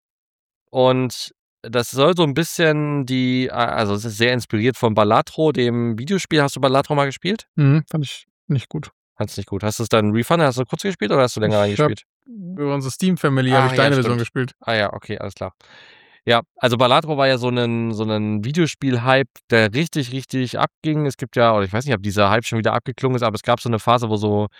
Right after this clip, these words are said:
Speaker 1: Mini-, Mini-Roguelike, äh, Spiele irgendwie so nacheinander gehypt wurden. Das war erst Baladro, dann war es irgendwie,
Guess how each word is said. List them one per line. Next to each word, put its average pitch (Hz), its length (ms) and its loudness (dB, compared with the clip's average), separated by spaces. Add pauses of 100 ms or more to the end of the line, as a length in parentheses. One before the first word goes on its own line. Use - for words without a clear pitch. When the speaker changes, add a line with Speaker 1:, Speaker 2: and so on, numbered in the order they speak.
(280)
Speaker 1:
Mini-, 131 580 2
Mini-Roguelike, 123 1080 4
äh, 123 160 -6
Spiele 127 340 -4
irgendwie 113 280 -2
so 113 300 4
nacheinander 117 680 -2
gehypt 113 340 -2
wurden. 123 280 -2
Das 110 180 -4
war 110 120 2
erst 113 160 -6
Baladro, 117 640 2
dann 104 220 0
war 104 120 4
es 104 100 -6
irgendwie, 104 500 -2